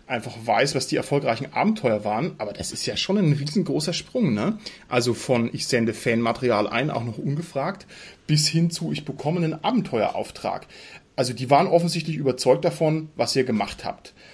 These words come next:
Aber ich weiß nicht, da, da fehlt doch noch so die Phase von wegen,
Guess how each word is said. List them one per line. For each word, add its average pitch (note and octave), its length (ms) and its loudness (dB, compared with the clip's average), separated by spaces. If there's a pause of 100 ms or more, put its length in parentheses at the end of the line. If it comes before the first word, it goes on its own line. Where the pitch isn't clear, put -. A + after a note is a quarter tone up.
(420)
Aber C3 180 4
ich - 100 -4
weiß F3 120 4
nicht, G3+ 120 0
da, D3 60 2 (160)
da C#3 80 2
fehlt G3 220 2
doch F#3+ 80 4
noch F3 80 2
so D#3+ 100 0
die D3 100 0
Phase D3 380 -2
von D#3+ 240 0
wegen, D#3 420 4